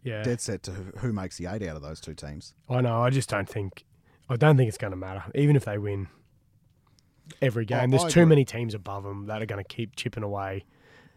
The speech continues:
Speaker 1: adding to their tally.
Speaker 2: I agree. And that,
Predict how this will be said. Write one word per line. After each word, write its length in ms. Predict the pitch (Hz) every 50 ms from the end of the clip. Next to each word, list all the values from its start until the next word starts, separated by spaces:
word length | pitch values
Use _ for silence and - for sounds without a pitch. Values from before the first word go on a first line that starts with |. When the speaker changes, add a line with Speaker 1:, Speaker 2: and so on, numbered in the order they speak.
| _ _ _ _ _ _ _ - - - _ _
Speaker 1:
adding 220 | - 131 127 120 113
to 100 | - 113
their 140 | 110 107 104
tally. 420 | - - 101 101 104 104 90 - _ -
Speaker 2:
I 160 | 117 113 110
agree. 300 | 95 87 90 82 78 -
And 180 | - 120 123 131
that, 140 | 139 127